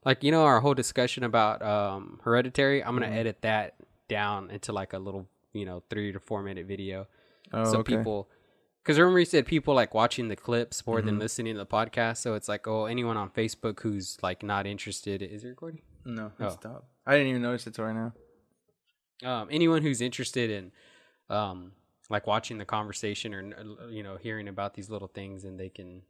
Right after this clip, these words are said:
Speaker 1: they can just watch the convo. Oh, let's see
Speaker 2: Mm.
Speaker 1: what they said about, um, Midsummer. Let's see what they were
Speaker 2: Yeah.
Speaker 1: talking about before. So I'm gonna try something different.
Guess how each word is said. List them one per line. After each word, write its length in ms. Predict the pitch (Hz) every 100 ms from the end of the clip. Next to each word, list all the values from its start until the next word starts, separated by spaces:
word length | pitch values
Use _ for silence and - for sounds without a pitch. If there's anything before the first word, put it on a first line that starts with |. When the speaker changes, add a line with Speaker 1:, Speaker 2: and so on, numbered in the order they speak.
| _ _ _ _ _ _ _ -
Speaker 1:
they 100 | 107
can 120 | 98
just 160 | 90 -
watch 200 | 92 -
the 60 | -
convo. 480 | 95 90 90 90 104
Oh, 180 | 139 127
let's 200 | 110 113
see 60 |
Speaker 2:
Mm. 40 | 110
Speaker 1:
what 80 | 101
they 100 | 101
said 180 | 107
about, 340 | 95 87 87 87
um, 400 | 98 90 87 87 - -
Midsummer. 580 | 92 - 85 85 85 87
Let's 180 | 90 -
see 100 | 92
what 100 | 85
they 60 |
were 80 | 110
Speaker 2:
Yeah. 60 | 104
Speaker 1:
talking 220 | 87 -
about 240 | 85 87
before. 280 | 101 - 101
So 140 | - -
I'm 340 | - _ -
gonna 80 | 233
try 140 | 151 117
something 220 | 107 92
different. 320 | 92 - -